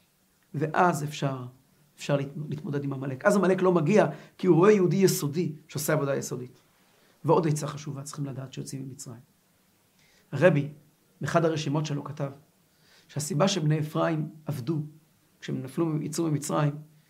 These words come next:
כי לא היה להם רבי. לא היה להם משה רבינו, הם יצאו לבד. וכשיוצאים לבד,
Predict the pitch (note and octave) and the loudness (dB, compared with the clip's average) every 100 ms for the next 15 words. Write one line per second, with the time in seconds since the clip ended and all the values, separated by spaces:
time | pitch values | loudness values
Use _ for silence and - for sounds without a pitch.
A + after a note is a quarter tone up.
0 | _ _ - D3 D#3 D#3 D3 C#3+ C3 C#3+ | _ _ 2 6 8 6 4 2 -4 -8
1 | - - _ _ _ _ _ _ _ _ | -10 -18 _ _ _ _ _ _ _ _
2 | _ _ _ - _ _ F3 G3+ F#3+ F3 | _ _ _ -20 _ _ 12 12 12 10
3 | D3 D3+ C#3 C3+ A2+ G#2 - - D#3+ D#3 | 4 0 -2 -2 -6 -8 -4 2 2 2
4 | E3 C#3+ G#2+ - - _ _ _ _ - | 0 0 -2 -10 -18 _ _ _ _ -10
5 | D3 - D#3+ D3+ B3+ G#3+ E3 F#3 | -4 4 4 4 2 4 4 4